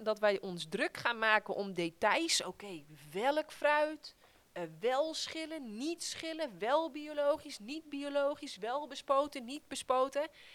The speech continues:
Dat is een detail die er echt niet toe doet in Nederland. Want in Nederland eet zo'n één à twee procent van de Nederlanders twee stuks fruit per dag.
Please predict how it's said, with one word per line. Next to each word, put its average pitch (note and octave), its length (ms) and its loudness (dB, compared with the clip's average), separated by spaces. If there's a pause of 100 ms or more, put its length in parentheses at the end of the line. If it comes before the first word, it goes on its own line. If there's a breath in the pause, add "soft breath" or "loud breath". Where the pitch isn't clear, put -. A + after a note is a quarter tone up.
(200 loud breath)
Dat G#3+ 180 0
is B3 140 -4
een A3+ 160 -4
detail C4 760 6 (460)
die A#3 340 -4
er G3 140 2 (180)
echt E4 500 4
niet B3+ 440 -8
toe A3 180 -8
doet A#3 300 -6
in G3 240 -6
Nederland. E3 720 -6 (240 soft breath)
Want G3 280 -2
in F3 240 -10
Nederland B3 680 4
eet G3 200 -6
zo'n F3 260 -6 (140)
één D#4+ 380 -2 (120)
à F3 100 -2 (120)
twee D#4+ 360 2
procent D#4+ 600 0
van C4+ 180 -2
de B3+ 80 -6
Nederlanders C4 680 -2
twee C#4+ 320 2
stuks - 360 -4
fruit B3 340 2
per F#3 140 0
dag. D3 360 -6